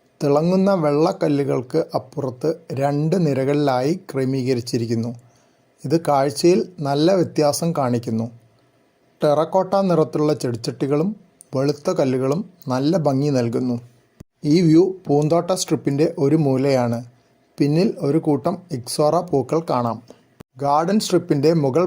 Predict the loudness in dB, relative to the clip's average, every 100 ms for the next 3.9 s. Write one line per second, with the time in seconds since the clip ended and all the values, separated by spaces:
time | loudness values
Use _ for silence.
0 | 2 0 -2 0 0 0 0 0 2 0
1 | 0 -2 -2 -6 -14 _ _ _ _ _
2 | -2 0 0 0 -2 -2 -4 -2 -2 0
3 | -2 0 0 0 -2 -2 -6 -8